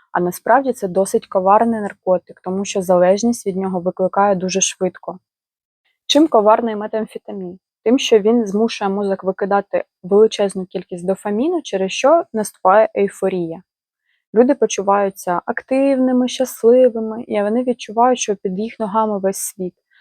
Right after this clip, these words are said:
Але коли наркотик вивітрюється з організму, на зміну приходить іпохондрія, тривожність, галюцинації,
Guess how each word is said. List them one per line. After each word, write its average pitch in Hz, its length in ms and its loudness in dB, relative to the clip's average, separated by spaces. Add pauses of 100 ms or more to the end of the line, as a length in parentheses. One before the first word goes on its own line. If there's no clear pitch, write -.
(200)
Але 208 280 4
коли 214 460 0 (100)
наркотик 214 560 -4
вивітрюється 226 640 -2
з 196 80 -6
організму, 196 680 -2 (120)
на 185 120 -4
зміну 220 280 -2
приходить 190 520 -4
іпохондрія, 185 760 0
тривожність, 196 720 -2
галюцинації, 202 960 -4